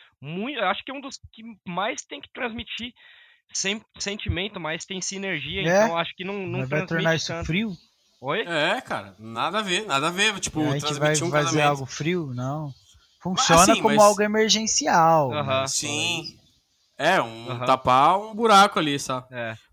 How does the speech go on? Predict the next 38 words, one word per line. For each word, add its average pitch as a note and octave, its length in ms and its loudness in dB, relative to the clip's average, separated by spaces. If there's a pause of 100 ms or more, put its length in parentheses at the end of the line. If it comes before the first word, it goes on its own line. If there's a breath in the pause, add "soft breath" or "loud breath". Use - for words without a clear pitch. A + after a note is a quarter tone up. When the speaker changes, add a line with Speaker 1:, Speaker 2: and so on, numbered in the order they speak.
Speaker 3:
Mas D3+ 180 0
assim, G3 400 -4
é, C#3+ 220 2
vamos E3 420 -4
pra D#3 180 2
gente D#3+ 540 -4
chegar D3 320 -6
no D3+ 60 -8
nosso D3 200 -6
finalmente C#3+ 560 -4
aqui, C#3 380 -6 (500 soft breath)
é, A#2+ 200 -4
falando C3 400 -4
de D3 120 -4
mercado, D3 840 2
do C3+ 220 -16
que, D#3 140 -14
que - 80 -12
vocês, - 440 -4 (100)
vocês C#3 360 -6
esperam C#3 520 0
aí C3 180 -6
nessa, B2 460 -4
nessa A#2 600 -8 (500)
onda C3+ 360 -6
de C3 100 -8
lives B2+ 500 -4
aí, D3 840 -10
no, B2 260 -10
no B2 100 -10
serviço C3+ 460 -10
de - 100 -12
vocês C#3+ 600 -6
aí, C3 320 -8
o D3 80 -12
que - 140 -16
vocês C#3+ 360 -10
podem, C#3 600 -8